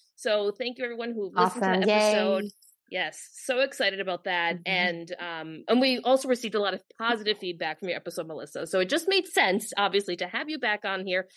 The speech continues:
Speaker 1: and kinda continue the conversation, 'cause we briefly touched on Tupperware during the Pyrex episode. So let's just regroup here. And we're just gonna start with the history of Tupperware and how
Speaker 2: Yeah.
Speaker 1: that came about. And just so you guys know, Melissa's basically gonna take the lead in this podcast. We're gonna sit back, we're gonna listen, we're gonna take notes, and we're gonna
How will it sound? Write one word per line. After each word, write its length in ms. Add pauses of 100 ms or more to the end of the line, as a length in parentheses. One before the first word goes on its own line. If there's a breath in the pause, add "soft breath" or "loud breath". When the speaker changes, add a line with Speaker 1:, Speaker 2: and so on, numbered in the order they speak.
Speaker 1:
and 100
kinda 220
continue 280
the 80
conversation, 680
'cause 140
we 180
briefly 580
touched 360
on 120
Tupperware 520 (360 loud breath)
during 220
the 80
Pyrex 380
episode. 500 (380)
So 320 (200)
let's 380
just 440 (140)
regroup 500
here. 480 (280 soft breath)
And 400
we're 140
just 200
gonna 160
start 220
with 80
the 80
history 420
of 60
Tupperware 680
and 140 (180)
how 160
Speaker 2:
Yeah. 80 (120)
Speaker 1:
that 60 (120)
came 420
about. 400
And 140
just 180
so 60
you 60
guys 220
know, 200
Melissa's 420
basically 360
gonna 200
take 220
the 80
lead 160
in 80
this 180
podcast. 560
We're 160
gonna 200
sit 200
back, 220
we're 100
gonna 140
listen, 360
we're 80
gonna 160
take 220
notes, 360
and 100
we're 80
gonna 220